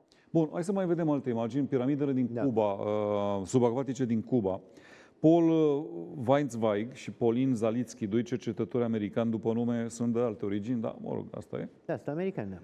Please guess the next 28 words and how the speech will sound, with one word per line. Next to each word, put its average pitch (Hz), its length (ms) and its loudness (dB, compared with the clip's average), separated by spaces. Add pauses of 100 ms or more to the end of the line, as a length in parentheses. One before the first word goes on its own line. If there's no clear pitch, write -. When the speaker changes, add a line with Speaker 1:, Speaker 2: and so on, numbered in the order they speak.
Speaker 1:
Au 131 160 6
anunțat 135 300 2
descoperirea 131 540 0
unor 127 200 0
piramide 113 380 0
subacvatice 110 760 -2
în, 104 160 -2
uh, 101 260 -4
largul 101 280 -2
coastelor 101 520 -4
Cubei. 107 440 -4 (1040)
Cercetătorii 147 720 0
cred 143 220 0
că 139 140 0
piramidele 113 960 2
aflate 120 320 0
la 120 60 2
o 120 40 4
adâncime 117 440 -2
de 107 420 0 (200)
aproximativ 113 640 -4
o 107 40 -2
mie 107 180 0
șase 104 340 -4
sute - 180 -10
de 98 120 -6
metri 117 500 -4
Speaker 2:
Mhm. - 120 -12